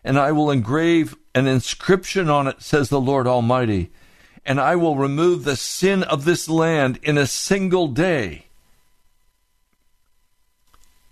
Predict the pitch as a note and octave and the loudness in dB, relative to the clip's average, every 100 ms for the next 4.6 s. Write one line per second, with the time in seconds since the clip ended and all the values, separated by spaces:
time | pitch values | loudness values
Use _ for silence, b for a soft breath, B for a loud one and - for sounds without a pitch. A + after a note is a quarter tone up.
0 | _ _ _ _ - - - A2+ B2+ A#2+ | _ _ _ _ -8 -8 -2 -2 0 2
1 | A#2 F2+ F2 - G2+ F2+ A#2 A2 F2+ G2+ | 2 2 0 0 0 2 0 0 0 -2
2 | - F#2+ G2 G#2 - A#2+ A2+ C3 C3 - | -2 -4 -2 -2 -2 -2 0 0 -2 -4
3 | - - B2 E2 - - G2+ G#2+ A2+ A2 | -8 -2 0 0 -2 -2 0 2 2 2
4 | A#2+ G2 G2 F#2 F#2 - | 0 0 0 -2 -4 -6